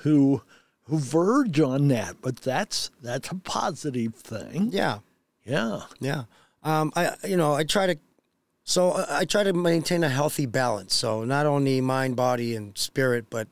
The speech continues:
Speaker 2: soul. So, you know, I, I just, I find help in, in others that suffer like me. Um, helping others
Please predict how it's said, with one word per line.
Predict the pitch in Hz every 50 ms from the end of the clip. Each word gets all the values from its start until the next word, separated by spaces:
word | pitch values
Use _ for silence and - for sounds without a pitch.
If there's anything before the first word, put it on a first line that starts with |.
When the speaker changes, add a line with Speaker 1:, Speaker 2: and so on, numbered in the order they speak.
| _ _ _ _ _ _ _ _ _
Speaker 2:
soul. | - - - - 113 101 92 92
So, | - - 101 98 98 98 104
you | 107 113
know, | 104 104 104 104 101
I, | 110 113 110 110 110 - 123
I | 113
just, | 110 110 120 117 104 - - - _ - - - - - _
I | - 131 131
find | - - 165 165 160 151 135
help | 110 131 139 139 135 123 -
in, | 131 127 127 -
in | 127 123 120
others | 120 123 123 120 123 123 113
that | 123 120 110
suffer | - - 143 135 - - 139
like | 131 123 117 117 - -
me. | 127 131 139 147 - _ _ _ _ _ _ _ _ _ _ _ _ _ _
Um, | - 127 123 117 117 113 110 107 110 131 _ _ _ _ _
helping | - - 156 165 160 - 165 160
others | - 143 147 143 143 165 196 208 - - -